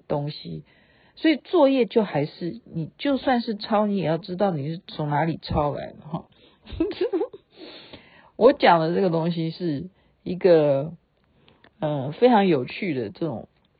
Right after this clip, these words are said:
互动。怎么讲呢？刚刚讲说有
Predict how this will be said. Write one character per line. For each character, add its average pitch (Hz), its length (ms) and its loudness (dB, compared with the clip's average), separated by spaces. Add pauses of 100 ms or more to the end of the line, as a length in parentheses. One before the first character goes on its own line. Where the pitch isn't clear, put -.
互 180 260 0
动。 170 320 0 (1080)
怎 180 140 0
么 220 100 2
讲 160 240 2
呢？ 151 220 -8 (880)
刚 247 180 4
刚 277 140 2
讲 147 220 0
说 185 120 2
有 151 240 2